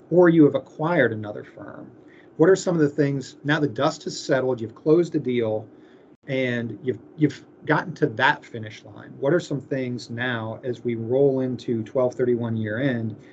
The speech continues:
that maybe were put on the back burner prior to close, but you absolutely should be thinking about between close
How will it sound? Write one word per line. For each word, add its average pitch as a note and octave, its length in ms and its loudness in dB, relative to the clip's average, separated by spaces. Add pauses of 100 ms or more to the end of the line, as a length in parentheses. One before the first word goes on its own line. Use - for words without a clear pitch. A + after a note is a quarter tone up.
(280)
that B2 320 2
maybe C#3+ 340 8
were B2 200 0
put E3+ 260 -2
on D3 120 4
the B2 60 -2
back A#2+ 320 -2
burner B2+ 300 -4
prior D3 500 0
to A2+ 120 -14
close, G#2+ 680 -6 (420)
but C#3 200 4
you B2 220 -2
absolutely B2+ 600 -2
should A2+ 160 -10
be A#2 80 -2
thinking A#2+ 260 -6
about A#2 240 -2
between A#2 380 -6
close B2+ 640 4